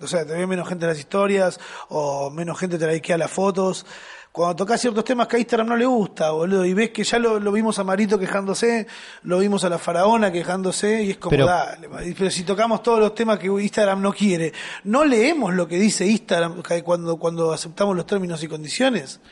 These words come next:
Speaker 2: Pero esto es, es ver-, de-, ¿es verdad?
Speaker 1: El shadow banning se dice a algunos que es como, eh,
Speaker 2: ¿No puede ser una consecuencia del algoritmo de Instagram?
Speaker 1: Sí, ¿sabes por qué? Porque leí una nota hace poco que dice, "Che, mirá, capaz que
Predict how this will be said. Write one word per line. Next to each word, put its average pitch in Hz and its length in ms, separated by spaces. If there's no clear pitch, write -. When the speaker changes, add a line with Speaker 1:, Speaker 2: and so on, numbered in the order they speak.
Speaker 2:
Pero 147 220
esto 208 320
es, - 800
es 165 120
ver-, 165 260
de-, 127 300
¿es 165 160
verdad? 156 360
Speaker 1:
El 214 120
shadow 330 280
banning 320 440
se - 180
dice 254 300
a 233 40
algunos 240 300
que 214 160
es 208 140
como, 180 420
eh, 147 1000
Speaker 2:
¿No 160 120
puede 226 160
ser 208 120
una 156 140
consecuencia 131 840
del 117 100
algoritmo 104 520
de 101 80
Instagram? 113 440
Speaker 1:
Sí, 175 300
¿sabes 247 260
por 208 240
qué? 247 220
Porque 196 440
leí 220 260
una 240 180
nota 220 280
hace 190 200
poco 220 260
que 175 100
dice, 175 280
"Che, 220 180
mirá, 196 240
capaz 175 300
que 180 420